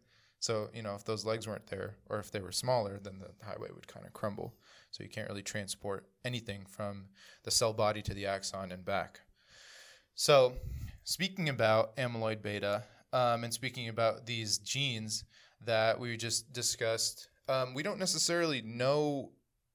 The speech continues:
whether or not, um, there's a huge environmental risk, but we do know that the genetic risk is minuscule,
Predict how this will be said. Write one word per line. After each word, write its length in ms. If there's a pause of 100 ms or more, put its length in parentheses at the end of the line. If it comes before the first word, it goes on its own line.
(120)
whether 520
or 40
not, 480 (140)
um, 520 (280)
there's 360
a 80
huge 260
environmental 720
risk, 400 (200)
but 60
we 140
do 180
know 140
that 180
the 80
genetic 460
risk 340
is 160
minuscule, 560